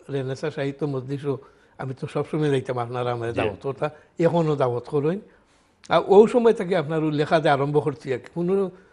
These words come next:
Speaker 1: এটা বিশ্বাস, মানুষে বিশ্বাস করবা কি না, আমার তখন এমন একটা নিশা জাগলো আর কি মনের মাঝে। কোনোদিন আমি দুইটা তিনটাও কবিতা লিখতাম।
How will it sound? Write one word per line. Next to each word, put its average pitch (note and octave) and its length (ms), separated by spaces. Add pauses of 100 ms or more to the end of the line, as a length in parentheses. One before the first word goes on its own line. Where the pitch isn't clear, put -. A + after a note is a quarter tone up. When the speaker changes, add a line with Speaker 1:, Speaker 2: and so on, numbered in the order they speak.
(260)
Speaker 1:
এটা E3+ 240
বিশ্বাস, G#3 520
মানুষে G3+ 360
বিশ্বাস G#3+ 340
করবা A3 280
কি A#3 120
না, F#3 160 (460)
আমার E3+ 340
তখন G3 260
এমন F#3+ 200
একটা G#3 220
নিশা F3 680 (460)
জাগলো C#3+ 400
আর C#3+ 120
কি G#2+ 220 (880)
মনের D3 300
মাঝে। C#3+ 380 (260)
কোনোদিন G3 360
আমি G#3+ 140
দুইটা E3+ 260
তিনটাও G3 300
কবিতা C#3+ 280
লিখতাম। G#2 360